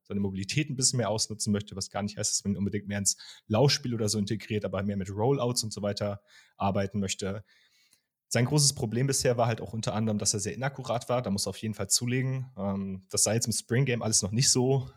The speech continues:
äh, <laughs> vielversprechend aus. Da wurde der Freshman Quarterback Cade Klubnik auch schon, äh, ein bisschen her-, herbeigerufen und es hieß, „Na, vielleicht sollte man den mal starten lassen innerhalb der Saison.“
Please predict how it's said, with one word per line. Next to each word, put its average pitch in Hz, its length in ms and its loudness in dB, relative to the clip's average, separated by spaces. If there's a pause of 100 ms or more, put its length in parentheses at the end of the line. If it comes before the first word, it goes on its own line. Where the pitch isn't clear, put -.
(120)
äh, 113 140 4 (120)
<laughs> - 140 -20
vielversprechend 127 800 -2
aus. 120 240 4
Da 104 260 -2
wurde 107 200 -2
der 101 160 0
Freshman 107 340 -4
Quarterback 202 380 0
Cade - 180 -2
Klubnik - 380 -2
auch 104 80 -2
schon, 107 340 0 (600)
äh, 98 80 0
ein 98 180 2
bisschen 113 180 2
her-, 101 220 0
herbeigerufen 107 640 -2
und 104 60 -2
es 104 100 -2
hieß, 107 280 -2
„Na, 113 320 0 (140)
vielleicht - 180 -6
sollte 104 120 -4
man 104 80 -2
den 117 140 -2
mal 123 100 2
starten 117 340 2
lassen 107 220 -2
innerhalb 113 240 -2
der 107 100 -2
Saison.“ 110 460 -2